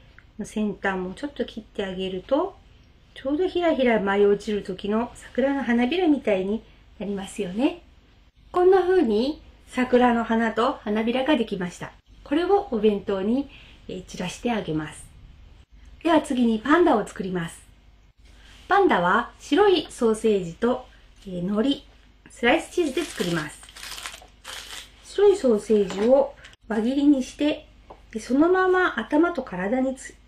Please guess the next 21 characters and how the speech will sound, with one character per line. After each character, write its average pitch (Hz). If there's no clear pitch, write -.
し -
て 226
し-、 -
し -
ま 196
い 180
ま 165
す。 -
こ -
ん 220
な 226
風 226
で -
す -
ね。 254
こ -
ん 233
な 233
感 214
じ -
で。 -